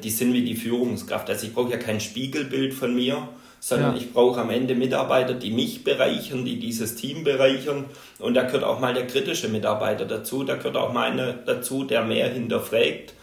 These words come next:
Speaker 1: Und ich glaub, das macht Führung und Vertrieb erst spannend. Also ich wähle keine Mitarbeiter, die alles akzeptieren,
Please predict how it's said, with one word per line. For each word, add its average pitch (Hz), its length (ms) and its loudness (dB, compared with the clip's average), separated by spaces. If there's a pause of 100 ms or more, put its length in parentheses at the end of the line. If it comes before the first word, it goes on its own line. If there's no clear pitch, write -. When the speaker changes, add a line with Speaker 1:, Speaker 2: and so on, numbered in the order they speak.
(280)
Speaker 1:
Und - 160 0
ich 123 160 0
glaub, 123 280 2
das 120 180 0
macht 123 240 -4
Führung 117 480 -4
und 113 100 -4
Vertrieb 113 460 -4
erst - 340 -2
spannend. 101 540 -2 (240)
Also - 200 0
ich 127 140 -2
wähle - 300 4
keine 117 300 2
Mitarbeiter, 110 540 2
die 107 160 -4
alles 104 320 -2
akzeptieren, 104 840 -2